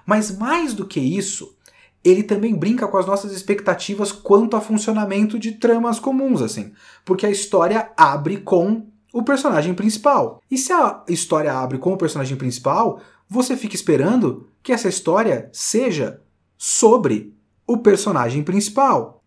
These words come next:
E é isso que o Gridman faz, de brincar com: "Essa história é sobre esse cara mesmo?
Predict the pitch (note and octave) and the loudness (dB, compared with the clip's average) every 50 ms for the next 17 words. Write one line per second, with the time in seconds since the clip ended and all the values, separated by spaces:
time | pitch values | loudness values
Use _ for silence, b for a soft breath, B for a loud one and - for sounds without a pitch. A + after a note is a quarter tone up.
0 | _ - G3 F#3+ F#3+ F#3 F3+ E3 D3+ D3+ E3+ F#3+ A3+ C#4 C#4+ - - - C#4+ - | _ -6 -2 2 2 2 2 0 -4 -4 -2 0 2 2 0 0 -2 -4 -4 -2
1 | - B3+ B3 D#3 E3 E3+ D#3+ D3+ D#3 F#3 G3+ G3+ - - E3+ E3 F#3+ G#3 F3+ C3+ | -2 -2 -2 -2 -2 -4 -6 -6 -6 -6 -6 -6 -4 0 2 2 2 2 0 -2
2 | A#2 A#2+ B2+ C3+ C3+ D#3 F3 F3+ E3+ E3+ F3 - - F3+ G3+ A3+ G#3 G#3+ - - | -4 -6 -8 -6 -4 -4 -4 -4 -4 -6 -6 -4 0 2 4 4 2 0 -4 -16
3 | - _ _ - - G3 G3 F#3+ F#3 F#3+ B B B B B B B _ _ - | -20 _ _ 2 4 4 4 4 0 -6 B B B B B B B _ _ -8
4 | A#3+ C4+ C4+ - A#3 G3+ - - - - F#3 F#3+ F#3+ F#3 E3 - - F#3+ G#3+ G#3+ | -8 -6 -6 -6 -6 -6 -6 -8 -8 -4 -4 -2 -2 -2 -4 -4 -6 -8 -6 -6
5 | - - - F#3 F3+ D#3+ D3 D#3+ D#3+ D#3 - C3 - - C#3 C3+ C#3 C3 A2+ A2 | -6 -8 -6 -6 -4 -2 -2 -2 -2 -4 -6 -10 -10 -8 -6 -4 -2 -2 -4 -4
6 | A2+ A2+ A#2 D#3+ F3+ F3 D3+ B2 G#2+ G#2+ G2+ G2+ G#2+ - | -6 -4 -2 -2 -2 -2 -4 -6 -10 -10 -12 -14 -16 -20